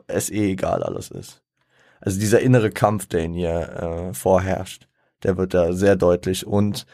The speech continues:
dieser innere Kampf, den sie anscheinend zu verlieren scheint, weil sie sich nicht bemüht, da jetzt rauszukommen, sondern so diese egal, es ist, es ist jetzt so, wie es ist, Schiene fährt.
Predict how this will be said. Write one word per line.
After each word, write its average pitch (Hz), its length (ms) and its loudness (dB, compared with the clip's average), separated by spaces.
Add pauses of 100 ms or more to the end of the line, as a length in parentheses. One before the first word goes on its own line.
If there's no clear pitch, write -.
(240)
dieser 104 180 4
innere 110 280 4
Kampf, 113 320 2
den 107 220 0
sie 98 100 2
anscheinend 110 420 2
zu - 100 -6
verlieren 113 400 2
scheint, - 400 -6
weil 98 120 2
sie 95 100 0
sich 98 200 -4
nicht - 540 -4 (580)
bemüht, 104 420 -2
da 101 100 6
jetzt 98 200 0
rauszukommen, 110 600 4
sondern 101 600 -2 (500)
so - 260 -2
diese 98 500 2
egal, 101 640 6 (680)
es - 160 -16
ist, - 640 -8
es - 80 -20
ist 107 160 -6
jetzt 101 160 2
so, 104 160 -2
wie 95 60 -4
es 92 120 -8
ist, 113 220 -2
Schiene 87 280 -6
fährt. - 440 -16